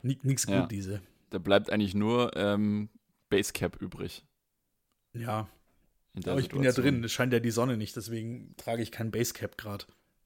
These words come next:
Speaker 2: Mhm.
Speaker 1: Weil
Speaker 2: <laughs>
Speaker 1: Basecaps sind ja gegen die Sonne.
Speaker 2: Eigentlich schon. <laughs> Oder gegen schlechte Frisur. So wie bei mir kurz vor meinem Friseurtermin.
Speaker 1: Ich hatte
Speaker 2: Ja.
Speaker 1: Kundentermine, da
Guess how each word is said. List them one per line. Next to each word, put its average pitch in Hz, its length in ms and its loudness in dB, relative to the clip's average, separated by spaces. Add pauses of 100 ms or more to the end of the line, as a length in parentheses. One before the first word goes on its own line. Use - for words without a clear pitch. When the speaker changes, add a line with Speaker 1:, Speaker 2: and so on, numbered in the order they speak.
(280)
Speaker 2:
Mhm. 95 400 -2 (680)
Speaker 1:
Weil 110 100 6
Speaker 2:
<laughs> 110 80 0
Speaker 1:
Basecaps 123 400 6
sind 123 100 0
ja 117 80 0
gegen 120 180 -2
die 123 100 2
Sonne. 117 280 -2 (480)
Speaker 2:
Eigentlich 120 380 6
schon. 127 340 6 (340)
<laughs> - 340 -8
Oder 131 220 12
gegen 131 220 4
schlechte 123 340 4
Frisur. 113 520 4 (320)
So 113 180 6
wie 127 60 8
bei 107 180 8
mir 117 300 10
kurz 104 360 2
vor 95 180 0
meinem 95 460 -4
Friseurtermin. 95 720 -2 (960)
Speaker 1:
Ich 123 180 2
hatte 131 120 2
Speaker 2:
Ja. - 40 -8
Speaker 1:
Kundentermine, 117 640 2
da 113 380 4